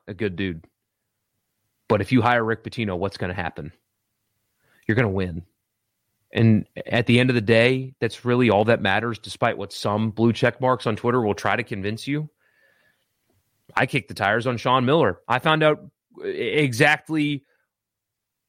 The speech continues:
you know, what's going on with him. Because you know what will happen if you have him on your campus,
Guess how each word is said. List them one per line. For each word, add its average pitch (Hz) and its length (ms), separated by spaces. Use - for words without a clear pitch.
you 123 80
know, 120 80
what's 131 260
going 151 300
on 147 200
with 147 120
him. 131 320
Because 139 320
you 131 60
know 131 160
what 156 160
will 147 140
happen 160 500
if 127 240
you 139 120
have 131 220
him 139 320
on 131 160
your 127 120
campus, 143 500